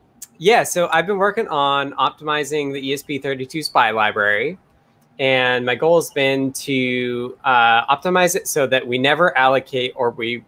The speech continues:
we reduce the size of the allocations we do. Because what happens over time, the memory in CircuitPython becomes more and more like Swiss cheese-like, where it gets harder and harder to allocate large things.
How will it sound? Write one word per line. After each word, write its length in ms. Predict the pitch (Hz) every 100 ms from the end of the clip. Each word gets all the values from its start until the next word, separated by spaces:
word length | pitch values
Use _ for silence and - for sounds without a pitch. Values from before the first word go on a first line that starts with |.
| _
we 140 | 127
reduce 480 | 120 131 127 180 175
the 100 | -
size 480 | 120 - 131 131 127
of 100 | 117
the 120 | 113
allocations 640 | 110 117 - 117 - 113 -
we 80 |
do. 200 | 104 101 -
Because 260 | 110 127 113
what 160 | 131
happens 640 | 123 143 156 147 143 - _ _ _
over 240 | 143 165 185
time, 640 | - 147 143 143 143 143 _ _ _
the 60 | 127
memory 420 | 139 151 160 156
in 360 | 135 131 127 127
CircuitPython 720 | - 139 127 127 120 131 123
becomes 380 | 117 127 113 -
more 180 | 123
and 100 | 120
more 300 | 113 113 113
like 200 | 113 113
Swiss 340 | - 127 113 -
cheese-like, 580 | 143 127 127 143 147 147
where 100 | 123
it 60 |
gets 160 | 117 110
harder 400 | - 127 131 127
and 80 | 113
harder 260 | 117 120
to 120 | 110
allocate 500 | 104 104 107 120 110
large 440 | 104 104 107 104 -
things. 500 | - 98 - -